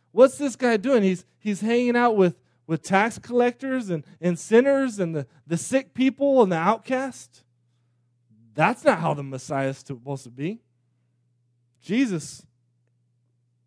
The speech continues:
was the ultimate unexpected Savior. And even in Isaiah fifty-three, fifty-three, it tells us that he had nothing in his appearance that we should de-, desire him. He was despised and rejected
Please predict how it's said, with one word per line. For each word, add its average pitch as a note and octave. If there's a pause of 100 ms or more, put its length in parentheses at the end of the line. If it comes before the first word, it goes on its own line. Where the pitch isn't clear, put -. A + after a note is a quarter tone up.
(380)
was B2+
the C3+
ultimate D3 (1080)
unexpected C#3
Savior. B2
And A2 (340)
even E3+
in E3
Isaiah D3+
fifty-three, D#3+ (200)
fifty-three, F3+
it C3+
tells D3+
us C#3+
that A#2+ (240)
he F#3+
had F3
nothing G3+
in E3
his C#3 (200)
appearance E3
that C#3+
we D3
should B2+
de-, B2+
desire B2+
him. - (520)
He G3+
was F3+
despised D#3+ (420)
and D3
rejected C#3